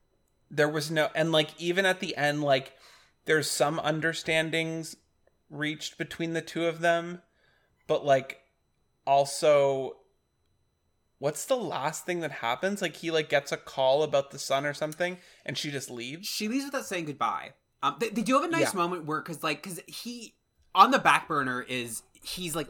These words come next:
Speaker 2: l-, Ed is kind of staying with him, and he's not sure if this is gonna work out. And the mom kind of, like, takes a beat in the middle of their fight to kind of say,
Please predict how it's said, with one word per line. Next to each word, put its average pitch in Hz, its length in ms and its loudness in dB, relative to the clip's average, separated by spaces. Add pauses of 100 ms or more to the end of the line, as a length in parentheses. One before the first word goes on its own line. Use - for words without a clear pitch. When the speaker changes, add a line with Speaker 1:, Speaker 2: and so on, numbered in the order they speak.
Speaker 2:
l-, 196 280 -10
Ed 226 140 4
is 233 100 -2
kind 165 200 -4
of 139 80 -4
staying 175 380 -4
with 175 160 -6
him, 165 260 -6
and 147 80 -4
he's 131 140 -8
not 151 160 -2
sure 147 140 -6
if 131 60 -8
this 123 120 -12
is - 80 -14
gonna 120 160 -12
work 117 260 -12
out. 147 420 2 (840)
And 135 460 0
the 147 180 -4
mom 143 500 4 (160)
kind 135 240 -10
of, 117 60 -8
like, 127 160 -6
takes - 360 -8
a 160 60 -6
beat 117 640 -12 (480)
in 127 80 -6
the 131 60 -2
middle 131 200 -2
of 117 60 -8
their 120 140 -4
fight 113 380 -4
to - 100 -16
kind 120 240 -8
of 110 80 -16
say, 113 760 -4